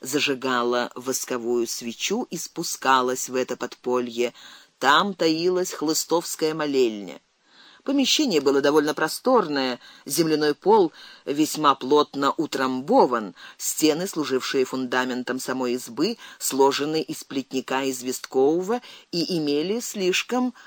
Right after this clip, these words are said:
э, саженей вышины. По стенам стояли скамьи, а в переднем углу была прилажена большая полка,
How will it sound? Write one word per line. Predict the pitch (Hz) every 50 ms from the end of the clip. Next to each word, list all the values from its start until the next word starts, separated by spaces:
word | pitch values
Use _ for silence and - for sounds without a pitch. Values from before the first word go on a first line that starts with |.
| - - _ _ _ _
э, | - 147 147 147 147 151 151 147
саженей | - - - - 160 151 127 131 139 143 160 175 202 208
вышины. | 202 240 - - - 240 208 147 117 104 98 - _ _ _ _ _ _ _ _ _ _ - - - - - - - _ _
По | - 202
стенам | 196 - - - 254 285 349 370 359 349 311
стояли | - - 277 269 247 311 330 302 285
скамьи, | 247 - - - 170 165 160 143 131 139 147 147 151 151 - _ _ _ _ - - - - - - - - _
а | 156 156 156 -
в | - - -
переднем | - 147 247 339 349 240 190 196 208 196
углу | 175 - 131 127 135 135
была | 117 123 151 202 285 202 196
прилажена | 277 254 240 254 254 254 202 208 220 208
большая | 180 196 202 185 - - 269 277 294 285 269
полка, | - - 220 208 180 151 131 123 - - 117 104